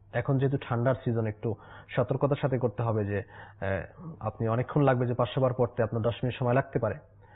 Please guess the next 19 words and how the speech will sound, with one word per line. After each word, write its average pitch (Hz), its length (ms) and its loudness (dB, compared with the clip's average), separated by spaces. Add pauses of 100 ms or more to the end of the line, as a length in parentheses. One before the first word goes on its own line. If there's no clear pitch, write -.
(260)
দশ 113 120 0 (100)
মিনিট 117 180 0
বাইরে 117 240 4
যদি 113 240 0
ঠান্ডায় 117 420 0 (480)
থাকা 123 260 2
হয় 120 220 0
ছাদের 117 220 2
উপর 110 200 2
অথবা 110 240 2
বাইরে, 117 380 2 (500)
ঠান্ডা 117 260 0
লেগে 123 180 6
যেতে 139 160 4
পারে, 113 180 4 (100)
সেই 107 240 0 (480)
খেয়াল 135 220 4
রাখতে 117 260 0
হবে। 104 220 -4